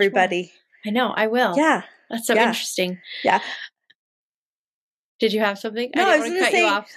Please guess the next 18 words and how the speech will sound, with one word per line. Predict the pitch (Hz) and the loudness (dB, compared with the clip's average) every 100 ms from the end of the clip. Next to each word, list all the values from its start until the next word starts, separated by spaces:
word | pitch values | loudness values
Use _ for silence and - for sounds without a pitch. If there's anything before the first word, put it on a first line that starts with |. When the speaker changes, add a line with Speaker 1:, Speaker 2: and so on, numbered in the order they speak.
| - - | -12 0
Speaker 1:
no, | 480 | 4
I | 370 | 4
just | 302 370 | 4 -2
was | 370 | -4
gonna | 330 339 | -2 0
say, | - 233 | 2 2
I | 262 | 4
thought | 247 226 | 2 2
it | |
was | 240 233 | 0 -2
interesting | 247 240 214 214 202 | -2 -2 0 0 2
where | 190 175 - | 4 2 2
we | 226 | 2
had | 240 226 214 | 4 2 2
such | - 208 | 0 2
a, | 214 - - | 2 2 -2
like, | 180 - _ _ _ _ _ _ | -4 -6 _ _ _ _ _ _
a | _ | _